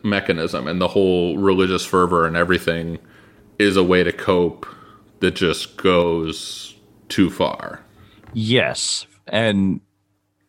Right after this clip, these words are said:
Speaker 2: on the point of mental health as well, y-, you're right. I've seen readings where people try to have it as a disso-,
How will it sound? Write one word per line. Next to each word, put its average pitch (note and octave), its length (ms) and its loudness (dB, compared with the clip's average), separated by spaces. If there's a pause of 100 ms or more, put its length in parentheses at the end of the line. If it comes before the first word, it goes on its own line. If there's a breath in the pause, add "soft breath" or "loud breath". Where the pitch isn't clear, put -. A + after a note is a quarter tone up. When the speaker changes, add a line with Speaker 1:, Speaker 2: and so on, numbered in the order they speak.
Speaker 2:
on A#2 640 0
the G2+ 100 2
point B2+ 260 2
of G2+ 60 4
mental G2+ 420 2
health E2 340 0
as D#2+ 160 -10
well, E2+ 380 0
y-, G#2+ 180 -4
you're A2+ 160 2
right. F#2+ 260 2
I've F#2 220 0
seen A2+ 240 2
readings G#2 420 4
where F2+ 80 -4
people F#2 260 -2
try F#2 180 0
to F2 80 4
have F2 180 2
it F2 60 2
as E2+ 160 0
a E2+ 40 -2
disso-, D#2+ 460 -2